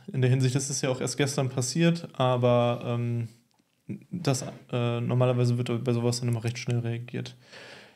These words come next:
Ja, wir haben es schon gesagt, die, ähm, die Nazis haben speziell jetzt den letzten Fall auch für sich genutzt. Sie haben tatsächlich auch,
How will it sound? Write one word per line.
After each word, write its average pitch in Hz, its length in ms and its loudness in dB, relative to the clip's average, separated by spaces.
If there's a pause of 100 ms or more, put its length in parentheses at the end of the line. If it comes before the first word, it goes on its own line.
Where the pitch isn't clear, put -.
(300)
Ja, 127 220 2
wir 135 40 4
haben 156 80 4
es 170 60 4
schon 175 160 4
gesagt, 160 600 2
die, 143 640 4
ähm, 135 680 0 (1000)
die 135 160 4
Nazis 151 420 2
haben 143 480 0 (160)
speziell - 460 -2
jetzt 147 380 -2
den 131 120 2
letzten 143 360 0
Fall 143 600 0
auch 143 200 2
für - 100 -10
sich 175 140 0
genutzt. 190 240 0
Sie 147 100 2
haben 143 80 2
tatsächlich 147 520 -2
auch, 180 400 2